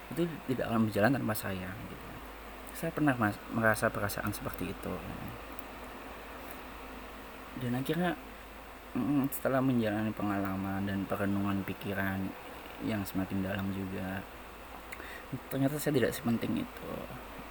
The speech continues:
Dan, dan akhirnya mu-, saya bercerita bahwa saya takut untuk menjadi orang yang merasa s-, superior, menjadi orang yang merasa penting untuk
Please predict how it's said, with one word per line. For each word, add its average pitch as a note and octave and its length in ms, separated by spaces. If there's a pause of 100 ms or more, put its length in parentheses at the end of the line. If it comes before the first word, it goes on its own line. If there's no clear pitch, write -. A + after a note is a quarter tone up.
(140)
Dan, - 120 (1080)
dan A2 60 (100)
akhirnya C3+ 640 (640)
mu-, B2 320 (240)
saya A#2+ 160
bercerita A2 560
bahwa G#2+ 240
saya A#2+ 240
takut G#2+ 400 (160)
untuk A#2 240
menjadi A2 400
orang A2 240
yang A2 80
merasa A2+ 320
s-, - 160 (160)
superior, A2+ 800 (560)
menjadi A2 320
orang A2+ 240
yang - 80
merasa A#2 240
penting A2 560
untuk - 80